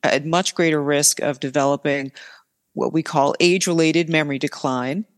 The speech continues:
as well as dementia. So let's start out with just that, right? So there's, there's, um, uh, there's age-related memory decline, which mo-, m-, many people will experience. And that's the occasional of forgetting of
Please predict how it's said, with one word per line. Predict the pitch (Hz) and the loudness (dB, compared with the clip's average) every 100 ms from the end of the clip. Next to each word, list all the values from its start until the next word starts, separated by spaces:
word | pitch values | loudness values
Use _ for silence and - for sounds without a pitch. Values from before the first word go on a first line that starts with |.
| _ - | _ 0
as | 151 147 | 0 2
well | 156 156 156 | 2 2 2
as | 147 - | 0 0
dementia. | 160 143 120 - - | -2 -2 -4 -4 -2
So | - | 0
let's | 160 160 | 0 0
start | - - 185 175 | 0 2 2 2
out | 156 143 | 2 0
with | 147 - | -2 -4
just | 139 - - | -4 -4 -2
that, | 117 67 - - - | -2 -2 -4 -10 -2
right? | 139 135 - | 0 0 0
So | - 151 | 2 2
there's, | 143 151 147 143 - - - _ - | 2 2 2 0 -2 -8 -20 _ -2
there's, | 165 156 151 147 - - | 0 2 2 0 0 0
um, | 135 127 123 123 _ _ _ _ _ _ _ _ - | 0 0 -4 -10 _ _ _ _ _ _ _ _ -8
uh, | - 95 | -4 0
there's | 160 160 | 0 0
age-related | - 202 240 233 233 | 2 2 4 2 2
memory | 185 147 143 | 2 0 0
decline, | 143 147 127 147 | -2 0 2 0
which | 147 - - 160 | -4 -8 -12 -10
mo-, | 156 156 165 170 - | -8 -2 0 0 -2
m-, | 180 - 208 | -6 -2 2
many | 233 247 | 4 4
people | 220 196 147 | 2 0 -2
will | 135 131 | 0 0
experience. | - - 123 71 - | 0 0 -2 -4 -4
And | - 156 | -4 0
that's | 170 165 - | 2 2 2
the | 175 | 2
occasional | 165 - 147 147 151 147 | 0 2 0 0 0 0
of | 139 | 0
forgetting | - 160 143 139 139 135 | -2 2 4 2 2 0
of | 131 127 | -2 -4